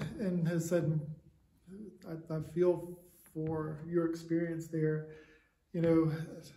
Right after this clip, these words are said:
my only advice would be with him, again, is,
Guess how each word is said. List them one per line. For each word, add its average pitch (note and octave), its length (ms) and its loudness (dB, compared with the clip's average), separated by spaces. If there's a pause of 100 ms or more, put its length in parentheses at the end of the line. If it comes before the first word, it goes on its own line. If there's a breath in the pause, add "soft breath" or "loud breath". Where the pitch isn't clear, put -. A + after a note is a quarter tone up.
(180 loud breath)
my F#3 300 4
only F#3 260 2
advice F3 440 0
would D#3 140 2
be D#3+ 80 6
with D3+ 200 4
him, E3 260 0
again, E3 380 0
is, D3+ 340 -4